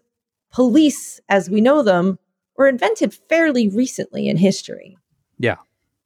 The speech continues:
Speaker 1: And it, say in the case of England, where you have, like, the Bow Street Runners and the first formation of the Metropolitan Police, um,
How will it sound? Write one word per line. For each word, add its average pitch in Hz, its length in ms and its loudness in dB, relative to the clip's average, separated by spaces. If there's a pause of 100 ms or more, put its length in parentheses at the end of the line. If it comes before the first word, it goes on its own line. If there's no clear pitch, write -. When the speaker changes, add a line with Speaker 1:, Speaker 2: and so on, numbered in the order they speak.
(120)
Speaker 1:
And 220 120 2
it, 208 180 0
say 254 180 2
in 262 60 2
the 240 80 2
case 240 240 0
of 180 120 -10
England, 214 360 4
where 175 100 4
you 170 120 2
have, 185 160 2
like, 170 160 -4
the 196 80 -2
Bow 156 180 0
Street - 280 -2
Runners 233 420 4
and 165 140 4
the 160 60 4
first - 560 -2
formation 175 480 0
of 156 120 0
the 156 260 0
Metropolitan 160 640 -2
Police, 214 420 0 (420)
um, 185 300 2